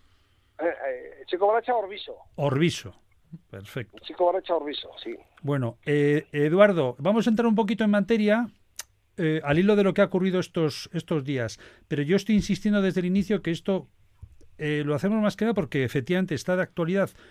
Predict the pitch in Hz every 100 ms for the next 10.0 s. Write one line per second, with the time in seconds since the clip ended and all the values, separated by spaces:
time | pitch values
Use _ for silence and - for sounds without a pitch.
0 | _ - 135 139 135 190 190 165 196 185
1 | 160 139 180 180 170 170 202 202 139 160
2 | 165 160 - 185 180 - 180 180 151 127
3 | 170 170 139 123 113 104 95 - - -
4 | _ - 156 160 185 220 240 226 240 247
5 | 247 - - _ - - 151 190 214 208
6 | 202 196 214 226 208 - 208 - 220 233
7 | - 151 143 - 170 190 190 202 - 190
8 | 185 180 202 208 190 165 147 143 143 151
9 | 151 127 185 190 185 180 - 196 214